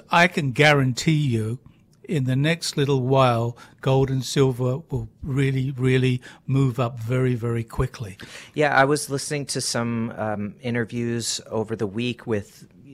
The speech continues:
Speaker 2: you know, the typical market experts. Uh, you go to YouTube and, you know, all the, all the names that anyone who's, uh, a longtime listener of the show would be familiar with. And they're just talking about the idea of, uh, this was on Arcadia Economics, the idea that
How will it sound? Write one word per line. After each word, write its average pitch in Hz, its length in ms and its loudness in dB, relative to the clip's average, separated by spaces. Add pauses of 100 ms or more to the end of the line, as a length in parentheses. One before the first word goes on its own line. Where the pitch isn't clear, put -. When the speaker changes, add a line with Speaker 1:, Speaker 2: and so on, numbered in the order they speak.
(140)
Speaker 2:
you 113 140 -8
know, 107 100 -2
the 104 120 -6
typical - 380 -4
market 107 440 0
experts. 110 640 -2
Uh, 98 100 0
you 98 160 -4
go 110 100 -2
to 101 100 -2
YouTube 101 460 -6
and, 92 180 -6 (300)
you 113 60 -6
know, 101 160 -2
all 113 200 2
the, 113 260 2
all 123 180 6
the 120 100 2
names 110 480 4
that 107 260 4
anyone 110 380 -2
who's, 104 400 -8 (400)
uh, 98 260 -6
a 104 60 -4
longtime 104 460 0
listener 104 300 0
of 95 60 0
the 98 200 0
show 101 280 0
would 95 160 -4
be 104 120 -8
familiar 107 460 -2
with. 98 260 -4 (360)
And 170 100 -2
they're 196 80 4
just 196 200 -2
talking 151 360 4
about 127 220 0
the 127 140 -2
idea 110 480 0
of, 107 640 -4
uh, 104 180 -4
this 107 200 -8
was 110 100 -8
on 101 120 -4
Arcadia 101 540 -4
Economics, 98 640 -6
the 104 180 -4
idea 101 300 -4
that 101 220 -6